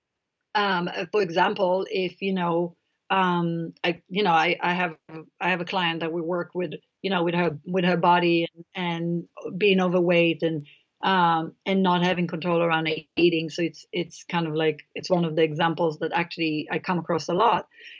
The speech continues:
And it's, you know, and so she tells herself, "I will never be loved. I will never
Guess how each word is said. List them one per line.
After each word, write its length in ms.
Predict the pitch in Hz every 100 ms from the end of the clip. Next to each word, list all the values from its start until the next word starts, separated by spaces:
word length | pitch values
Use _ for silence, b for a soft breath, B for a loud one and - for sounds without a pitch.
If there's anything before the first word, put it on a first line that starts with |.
| B -
And 200 | 208 214
it's, 440 | 220 220 220 - - _ _ _ _ -
you 100 | 214
know, 220 | 202 196
and 240 | 202 208
so 160 | 220 202
she 180 | 214 214
tells 260 | 202 190
herself, 480 | 185 185 190 180 175 -
"I 100 | 175
will 160 | 170
never 300 | 175 165 165
be 480 | 151 165 160 160 156
loved. 640 | 190 262 240 226 233 214 - 180
I 100 | 175
will 140 | 175
never 380 | 175 175 170